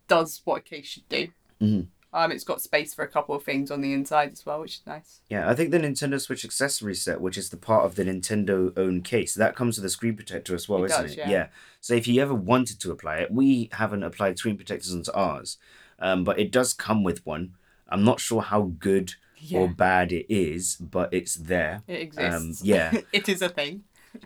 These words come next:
Speaker 2: Um, Hori also do a screen protector for the Nintendo Switch. Um, I haven't tried that one either, but it's one of the ones that I'm planning to get.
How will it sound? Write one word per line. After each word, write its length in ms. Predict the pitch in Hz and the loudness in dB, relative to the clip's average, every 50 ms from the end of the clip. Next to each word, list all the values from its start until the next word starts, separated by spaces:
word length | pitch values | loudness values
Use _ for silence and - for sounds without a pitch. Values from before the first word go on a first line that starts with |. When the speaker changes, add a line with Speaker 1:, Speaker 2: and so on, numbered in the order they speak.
| - _ | -12 _
Speaker 2:
Um, 180 | - 110 113 110 | 0 2 2 4
Hori 340 | 113 131 147 147 143 127 120 | 4 2 2 4 4 4 4
also 320 | 117 131 127 - 120 107 | 4 2 2 2 2 2
do 160 | - 104 98 | 2 2 0
a 60 | 90 85 | -2 -2
screen 280 | - - 101 95 90 | -4 -4 -6 -6 -6
protector 380 | 90 87 - 95 - - 90 82 | -6 -6 -6 -6 -6 -6 -8 -10
for 100 | - 90 | -6 -2
the 80 | 92 | 0
Nintendo 420 | 90 90 90 87 92 87 85 87 82 | 0 0 0 0 -2 -2 -2 -2 -4
Switch. 500 | - - 87 90 90 - - - - - - | -4 -2 -2 -2 -2 -4 -6 -10 -10 -6 -2
Um, 220 | - 95 95 - | -2 0 0 2
I 140 | - 113 110 | 2 2 4
haven't 320 | 113 117 107 107 98 90 | 4 2 2 2 0 -2
tried 280 | - - 104 98 92 90 | 0 0 2 2 2 2
that 180 | - 107 - - | 2 0 2 0
one 140 | 90 90 90 | 0 0 2
either, 320 | 101 104 95 - 87 85 | 2 2 0 0 -2 -2
but 200 | - - - - | -2 -2 -4 -4
it's 160 | 92 - - | -4 -6 -4
one 160 | 98 104 107 | -2 0 0
of 80 | 110 104 | 2 0
the 40 | 107 | 0
ones 220 | 101 101 98 90 | 0 -2 -2 -2
that 100 | 95 - | -4 -4
I'm 80 | - 90 | -6 -6
planning 340 | 90 - 104 104 98 92 87 | -6 -4 -2 -2 -2 -2 -4
to 100 | - 78 | -8 -8
get. 340 | - 80 80 85 - - | -6 -6 -4 -4 -6 -8